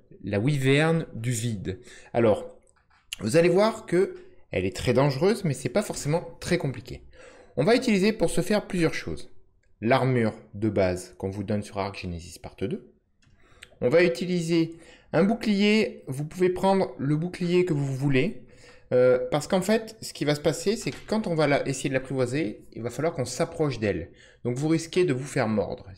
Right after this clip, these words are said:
Et si c'est le cas, vous pouvez vous protéger derrière votre bouclier. Donc ça va vous aider.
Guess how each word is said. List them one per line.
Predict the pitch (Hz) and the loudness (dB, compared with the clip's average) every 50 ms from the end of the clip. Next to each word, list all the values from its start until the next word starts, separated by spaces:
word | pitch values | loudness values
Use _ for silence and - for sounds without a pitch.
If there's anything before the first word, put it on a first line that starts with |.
| _ _ - | _ _ -14
Et | - 98 | -12 -12
si | - - 104 | -12 -12 -10
c'est | - - 98 | -6 -4 -2
le | 95 | -2
cas, | 90 - 101 113 156 | -2 0 0 -2 0
vous | 165 131 | -2 -4
pouvez | - - 110 98 | -4 -4 -4 -6
vous | 95 | -6
protéger | - - - 123 120 110 113 156 | -6 -6 -6 -4 -4 -4 -4 -2
derrière | 151 120 113 120 110 | 0 0 0 0 -2
votre | 110 - - 110 | -4 -6 -8 -8
bouclier. | 120 135 - - - 110 98 | -8 -8 -8 -8 -8 -8 -8
Donc | - 90 90 | -8 -8 -10
ça | - - 104 | -8 -6 -4
va | 120 135 | -4 -4
vous | 127 120 107 - 110 | -4 -6 -6 -4 -4
aider. | 101 87 82 - - - | -4 -4 -4 -6 -8 -12